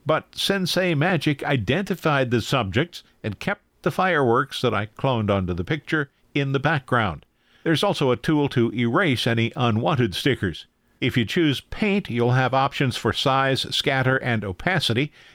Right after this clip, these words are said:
If you choose fill, you'll have only an opacity slider. When the stickers have been applied, another option becomes available to blur the background.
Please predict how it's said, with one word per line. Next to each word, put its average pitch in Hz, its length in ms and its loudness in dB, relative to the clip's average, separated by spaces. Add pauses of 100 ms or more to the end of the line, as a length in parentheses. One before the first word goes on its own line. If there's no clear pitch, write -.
If 110 240 -2
you 104 60 0
choose 95 380 0
fill, 190 580 0 (120)
you'll 135 140 0
have 131 160 2
only 110 240 2
an 104 80 2
opacity 107 580 0
slider. 110 460 0 (640)
When 151 100 2
the 147 80 2
stickers 170 360 0
have 151 120 2
been 135 140 2
applied, 170 500 2
another 147 340 2
option 120 340 0
becomes 113 440 0
available 110 460 2
to 120 220 0
blur 135 520 0
the 110 100 0
background. 127 640 0